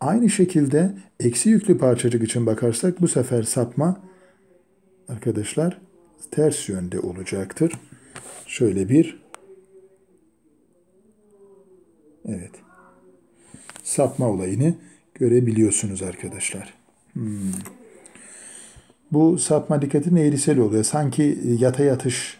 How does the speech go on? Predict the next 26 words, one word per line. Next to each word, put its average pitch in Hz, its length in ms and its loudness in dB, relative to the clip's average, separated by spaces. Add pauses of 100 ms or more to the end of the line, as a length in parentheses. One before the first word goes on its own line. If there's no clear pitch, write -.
atış 123 280 -8
konusunu 127 380 -2
hatırlarsınız. 127 720 0
Yatay 117 240 0
atışta 123 360 -4
olduğuna 123 640 2 (640)
benzettiğimiz 110 720 -2
bir 123 140 0
durum 117 280 0
söz - 260 -8
konusu. 101 480 -6
Burada 160 200 4
ise 202 200 2
arkadaşlar 170 360 2
herhangi 160 260 4
bir 156 80 2
kuvvet 147 220 -2
uygulanmadığı 143 560 4
için 123 380 -4 (340)
cisim 156 240 -4
sabit 131 420 -2
hızla 135 400 -2 (200)
yol 107 300 0
alır. 90 280 -6 (380)
Yani 123 400 0
burada 131 460 2